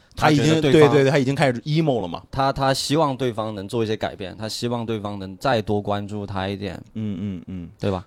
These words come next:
Speaker 2: 所以这个妹妹，你马上要进入权力斗争期了，你可以自己在网上查相应资料，<laughs> 怎么应对一下，好不好？<laughs> 因为，呃，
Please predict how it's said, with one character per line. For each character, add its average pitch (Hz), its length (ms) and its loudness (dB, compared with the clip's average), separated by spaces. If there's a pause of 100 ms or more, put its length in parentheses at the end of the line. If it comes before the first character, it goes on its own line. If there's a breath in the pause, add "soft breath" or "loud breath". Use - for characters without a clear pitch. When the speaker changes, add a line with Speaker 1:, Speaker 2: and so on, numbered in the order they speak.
Speaker 2:
所 - 180 0
以 123 140 4
这 117 140 2
个 117 120 2
妹 120 160 4
妹， 101 160 2
你 101 380 -2
马 95 120 -2
上 127 100 2
要 127 120 6
进 127 200 2
入 117 180 4
权 - 240 0
力 131 100 4
斗 123 160 4
争 123 200 2
期 127 100 -4
了， 107 180 -2
你 95 120 -6
可 127 120 0
以 120 80 4
自 113 220 -2
己 98 100 -2
在 113 160 4
网 98 160 2
上 107 140 -2
查 107 240 -6
相 135 260 -6
应 131 300 -2
资 147 140 0
料， 143 240 0 (140 loud breath)
<laughs> - 140 -12
怎 120 120 -4
么 117 80 0
应 190 200 4
对 196 160 10
一 143 120 2
下， 147 200 2
好 135 120 2
不 143 80 4
好？ 127 260 0 (600 loud breath)
<laughs> - 600 -10
因 240 120 -2
为， 349 180 -4 (300)
呃， 101 500 -4